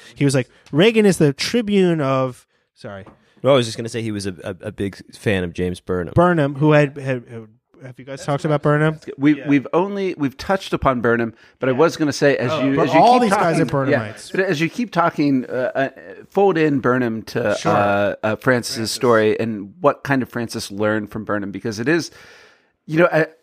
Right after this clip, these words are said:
Speaker 3: as we put it on the show before, um, I th-, and as you put it in your essay for Burnham, like, history was a history of just, like, uh, domination by different elites. So
Speaker 1: Yeah.
Speaker 3: you never really changed anything. You were just kind of shuffling,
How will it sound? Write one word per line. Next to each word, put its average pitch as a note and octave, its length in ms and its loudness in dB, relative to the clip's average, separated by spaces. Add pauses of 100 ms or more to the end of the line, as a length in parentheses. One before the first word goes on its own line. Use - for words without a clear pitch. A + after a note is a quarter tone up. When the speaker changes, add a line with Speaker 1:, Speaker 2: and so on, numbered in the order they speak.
Speaker 3:
as D3 380 -2
we E3 160 -2
put E3+ 180 -2
it D3 60 0
on B2+ 140 -2
the B2+ 60 -6
show B2+ 180 -4
before, A#2+ 680 2 (540)
um, B2 500 0 (100)
I B2+ 100 0
th-, - 140 -12
and C3 140 0
as A#2 140 -4
you C3 80 -6
put C3+ 180 -2
it B2 80 0
in A2 60 -6
your A2+ 120 -4
essay C3+ 380 -2
for A#2+ 180 -6
Burnham, D3 520 2
like, A#2+ 240 0
history C#3 320 2
was A#2 260 -4
a A2 280 0
history B2 580 -4
of A2 500 -2 (260)
just, - 200 -6
like, B2+ 160 -6 (440)
uh, F3+ 220 -6 (100)
domination D3 580 0
by A#2 120 -4
different B2+ 460 -10
elites. A2 460 -16 (420)
So D3+ 60 0
Speaker 1:
Yeah. C#3 100 4
Speaker 3:
you E3 60 0
never A#3+ 220 4
really D#3+ 280 2
changed C3 580 -4
anything. G#2+ 460 -12
You A#2+ 80 -8
were B2 80 -8
just - 180 -12
kind C3+ 140 -4
of G#2+ 80 -10
shuffling, A#2+ 1040 -8